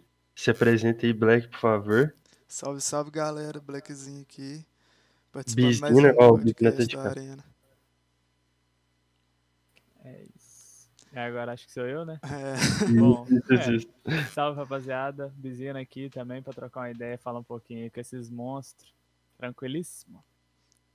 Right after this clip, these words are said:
Speaker 2: Tranquilíssimo,
Speaker 1: Ô,
Speaker 2: hein?
Speaker 1: hoje, hoje vamos num bate-papo aí, abrangendo o geralzão do cenário aí dos esportes brasileiros. Fazer aí um paralelo entre os cenários profissionais, universitário, o que que tem aqui no Brasil, o que que só tem fora do país.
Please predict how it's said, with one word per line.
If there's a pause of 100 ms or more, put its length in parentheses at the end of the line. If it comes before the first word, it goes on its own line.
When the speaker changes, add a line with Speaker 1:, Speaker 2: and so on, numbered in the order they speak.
(100)
Speaker 2:
Tranquilíssimo,
Speaker 1:
Ô,
Speaker 2:
hein? (840)
Speaker 1:
hoje,
hoje
vamos
num
bate-papo
aí, (180)
abrangendo
o
geralzão
do
cenário
aí
dos
esportes
brasileiros. (880)
Fazer
aí
um
paralelo
entre
os
cenários
profissionais,
universitário,
o
que
que
tem
aqui
no
Brasil,
o
que
que
só
tem
fora
do
país.